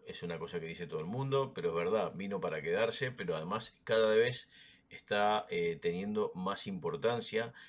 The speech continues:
cada vez, eh, por parte de las empresas que necesitan estar en contacto con sus clientes,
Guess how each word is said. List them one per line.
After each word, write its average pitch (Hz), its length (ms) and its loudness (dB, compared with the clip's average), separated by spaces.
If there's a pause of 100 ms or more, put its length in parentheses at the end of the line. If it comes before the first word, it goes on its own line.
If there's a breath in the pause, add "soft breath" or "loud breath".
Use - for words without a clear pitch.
(160 soft breath)
cada 113 260 6
vez, 117 380 2
eh, 87 420 -4
por 90 240 -4
parte 113 300 4
de 107 100 8
las 90 180 -2
empresas 85 800 -2
que 92 160 -4
necesitan 92 640 -6
estar 101 240 -2
en 98 80 -4
contacto 92 480 -2
con 87 100 -6
sus 82 160 -14
clientes, 98 640 -6